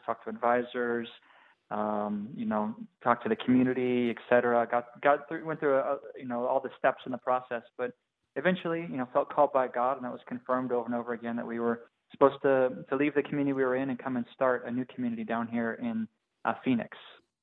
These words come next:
And, <clears throat> um, we'd learned when we got here that Bishop Olmsted, uh, the Bishop of the Diocese of Phoenix, had been praying, um, at that time for almost twelve years for a Franciscan community to come down and work with the Native Americans here.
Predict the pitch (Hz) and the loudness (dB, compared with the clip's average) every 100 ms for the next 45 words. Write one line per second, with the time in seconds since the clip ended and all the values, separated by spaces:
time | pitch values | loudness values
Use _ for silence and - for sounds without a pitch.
0 | _ - 135 131 123 120 _ - - - | _ -4 2 4 4 0 _ -6 -6 -8
1 | _ _ _ _ _ _ - 135 117 113 | _ _ _ _ _ _ -2 4 4 4
2 | 120 131 131 127 180 170 123 120 127 139 | -2 -4 -4 2 2 2 0 -2 0 -2
3 | - 117 110 117 131 147 139 139 143 139 | -2 -8 -4 -6 -2 -2 -2 2 0 0
4 | - 113 - 117 - 113 123 - 120 117 | -6 -6 -6 -10 -12 -12 -12 -10 -6 -2
5 | 120 113 - 120 120 117 - 127 120 120 | -2 -4 -10 -6 -4 -2 0 0 2 2
6 | 131 123 113 123 _ _ _ _ 117 113 | 2 2 0 -2 _ _ _ _ -4 2
7 | 139 160 165 - 117 123 120 123 117 113 | 4 4 4 2 0 0 -6 -4 -2 -4
8 | _ _ _ 123 127 123 - 131 123 127 | _ _ _ -4 -4 -4 -4 -2 -2 -2
9 | 120 110 113 - - _ _ _ - 127 | -6 -6 -10 -18 -20 _ _ _ -4 0
10 | 123 120 - 113 110 - 127 120 143 - | 2 2 0 -8 -10 -4 -4 -2 -4 -2
11 | 131 123 127 131 127 110 104 - 117 117 | -4 0 2 4 2 -4 -6 2 2 4
12 | 117 113 113 113 120 - 113 113 110 110 | 4 2 0 0 0 0 -4 -4 -2 -4
13 | 107 120 120 - 110 - - | -2 0 -2 -6 -12 -10 -12